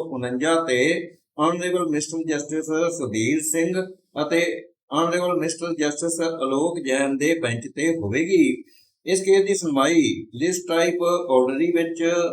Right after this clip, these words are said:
ਕੀਤੀ ਜਾਵੇਗੀ। ਤਾਂ ਦੇਖਣ ਵਾਲੀ ਗੱਲ ਹੁਣ ਇਹ ਹੋਵੇਗੀ ਕਿ ਲੰਬੇ ਸਮੇਂ ਤੋਂ ਚੱਲ ਰਹੇ ਇਸ ਕੇਸ ਦਾ ਕੀ ਮਾਣਯੋਗ ਪੰਜਾਬ and ਹਰਿਆਣਾ ਹਾਈ ਕੋਰਟ ਤੋਂ ਕੋਈ ਫਾਈਨਲ ਫੈਸਲਾ ਆਉਂਦਾ ਹੈ ਜਾਂ ਫਿਰ ਇੱਕ ਨੈਕਸਟ date of hearing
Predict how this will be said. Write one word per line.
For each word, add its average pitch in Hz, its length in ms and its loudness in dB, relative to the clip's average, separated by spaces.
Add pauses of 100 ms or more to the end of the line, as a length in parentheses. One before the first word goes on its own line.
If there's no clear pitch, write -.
(600)
ਕੀਤੀ 147 260 0
ਜਾਵੇਗੀ। 143 680 4 (260)
ਤਾਂ 160 120 -6
ਦੇਖਣ 185 280 0
ਵਾਲੀ 190 200 0
ਗੱਲ 175 180 2
ਹੁਣ 180 320 -4
ਇਹ 185 180 4
ਹੋਵੇਗੀ 165 560 4
ਕਿ 185 120 2
ਲੰਬੇ 143 380 0
ਸਮੇਂ 175 360 -2
ਤੋਂ 165 380 -4
ਚੱਲ 147 160 0 (140)
ਰਹੇ 165 260 0
ਇਸ 165 80 0
ਕੇਸ 156 400 -2
ਦਾ 120 400 6 (280)
ਕੀ 185 220 6
ਮਾਣਯੋਗ 160 460 2
ਪੰਜਾਬ 139 380 0
and 165 220 -6
ਹਰਿਆਣਾ 110 320 -2
ਹਾਈ 135 260 -2
ਕੋਰਟ 160 460 0 (300)
ਤੋਂ 160 280 -2
ਕੋਈ 165 180 4
ਫਾਈਨਲ 147 400 -2
ਫੈਸਲਾ 147 420 0
ਆਉਂਦਾ 131 580 0
ਹੈ 160 160 -2 (440)
ਜਾਂ 151 140 4 (100)
ਫਿਰ 180 200 -2 (120)
ਇੱਕ 170 220 -2
ਨੈਕਸਟ 135 600 0 (100)
date 131 560 2
of 160 80 -2
hearing 151 400 -2